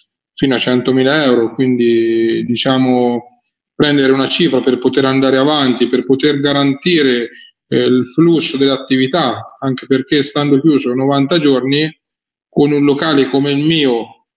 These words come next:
piccolo, ma con dei costi abbastanza elevati, era molto difficile.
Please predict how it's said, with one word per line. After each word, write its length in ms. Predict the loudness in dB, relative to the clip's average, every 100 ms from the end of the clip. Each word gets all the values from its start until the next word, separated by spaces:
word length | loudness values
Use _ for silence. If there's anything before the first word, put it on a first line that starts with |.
| _
piccolo, 800 | -2 0 -2 -2 0 2 0 -2 -12 _ _ _ _
ma 140 | -4 0
con 180 | 0
dei 120 | 0 2
costi 320 | 0 0 -2
abbastanza 580 | -2 -2 0 -2 0 2
elevati, 640 | 2 2 0 2 0 0
era 200 | -4 -2
molto 320 | 0 0 0
difficile. 840 | -2 -2 0 0 0 -2 -4 -6